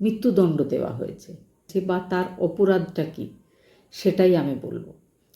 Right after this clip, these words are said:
প্রথমেই বলি, শেহজাদিটা কে?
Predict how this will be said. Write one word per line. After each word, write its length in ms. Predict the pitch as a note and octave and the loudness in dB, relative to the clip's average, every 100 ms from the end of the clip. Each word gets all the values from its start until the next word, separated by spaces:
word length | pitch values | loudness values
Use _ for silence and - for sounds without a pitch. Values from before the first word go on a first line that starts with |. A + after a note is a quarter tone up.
| _ _ | _ _
প্রথমেই 440 | F#3+ F#3+ A#3 A#3+ | 0 2 2 2
বলি, 440 | A#3 G#3+ G3 B3 - _ | 4 4 4 0 -6 _
শেহজাদিটা 840 | - - G3+ G3+ G3+ G3+ A3 G#3+ A#3+ | -16 -2 2 4 4 2 0 -2 -4
কে? 360 | - C#3 - | -4 -6 -6